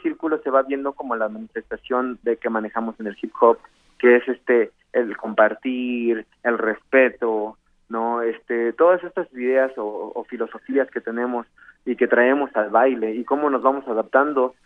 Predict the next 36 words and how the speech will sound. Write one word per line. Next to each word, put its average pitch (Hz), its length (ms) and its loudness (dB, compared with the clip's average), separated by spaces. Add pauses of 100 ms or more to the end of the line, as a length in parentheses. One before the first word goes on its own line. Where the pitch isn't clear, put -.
(120)
a 117 140 2
este 131 220 -2
momento, 120 580 -4
¿no? 120 140 -6
Porque 123 220 -6
es - 100 -4
algo 123 480 0
improvisado 113 720 0
de 107 80 0
alguna 107 280 -6
forma. 113 400 -4 (640)
Y 202 220 -2
después 202 460 2 (280)
creo 196 300 2
que 190 160 0
vamos 175 280 -2
a 180 40 -12
hacer 175 320 -4
una, 160 560 -2
unas 160 240 -6
pequeñas 156 420 -12
exhibiciones 156 720 0
para 123 220 2
todo 151 160 2
el 151 80 -2
público, 143 560 -6 (280)
este, 123 680 -2 (240)
pero 135 180 -2
también 170 240 0
queremos 175 400 0
esa, 143 220 0
esa 143 240 0
parte 143 280 0
de 131 120 -10
que - 140 -14
el 123 200 -12